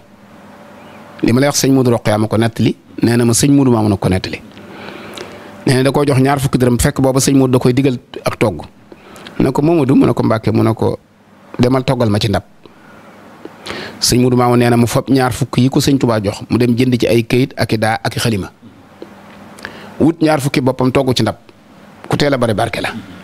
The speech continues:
Bi mu toggee ndab li ba noppi, yët ko sëñ Touba ba noppi, yëpp boole walla ci paquetu këyit baag daagaag yi ci aju.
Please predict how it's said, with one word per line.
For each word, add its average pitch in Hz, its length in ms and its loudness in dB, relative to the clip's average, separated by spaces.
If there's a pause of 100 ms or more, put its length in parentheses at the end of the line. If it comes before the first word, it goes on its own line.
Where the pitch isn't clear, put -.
(1900)
Bi 135 160 6
mu 190 80 2
toggee 175 300 2
ndab 156 180 2
li 143 80 2
ba 139 80 4
noppi, 143 220 2
yët 160 100 0
ko - 100 2
sëñ 147 180 4
Touba 131 180 4
ba 135 80 2
noppi, 131 160 0
yëpp 131 120 2
boole 135 200 2
walla 127 180 2
ci 120 80 -2
paquetu 120 300 -4
këyit 117 180 0
baag 110 200 -2
daagaag 104 320 -2
yi 104 100 0
ci - 80 -2
aju. - 200 -4